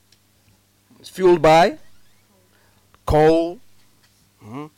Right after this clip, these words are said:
It doesn't, it doesn't, I'm pre-, I'm pretty sure every single one of us knows that we need to stay away from the fire, even in this life. When we see a fire, don't go anyway, don't, don't, don't go too close to it. Hmm?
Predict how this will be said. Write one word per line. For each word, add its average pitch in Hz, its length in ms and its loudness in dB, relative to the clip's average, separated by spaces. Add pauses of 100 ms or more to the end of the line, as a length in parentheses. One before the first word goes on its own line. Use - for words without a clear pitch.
(100)
It - 40 -20
doesn't, 151 300 -10 (1300)
it 123 80 -20
doesn't, 175 380 -6 (560)
I'm 147 160 -12
pre-, - 280 -14
I'm 139 260 -10
pretty 160 220 -6
sure 165 440 0 (1120)
every 165 260 -2
single 175 300 -2
one 180 200 2
of 151 120 0
us 143 340 -10 (680)
knows 165 500 2
that 143 140 2
we 147 80 -4
need 151 140 -2
to 131 100 -10
stay 143 180 -2
away 143 140 2
from 131 140 -16
the 131 80 -12
fire, 123 240 -6
even 135 200 -10
in 131 120 -10
this 131 180 -12
life. 113 380 -12 (340)
When 123 100 -18
we 123 60 -14
see 147 180 -10
a 131 60 -8
fire, 131 300 -4
don't 139 180 -4
go 127 220 -8
anyway, 143 360 -8
don't, 151 160 -2
don't, 147 280 -10
don't - 160 -2
go 156 100 2
too 156 160 -8
close 160 340 -4
to 139 140 -8
it. 135 80 -10 (920)
Hmm? 113 180 -20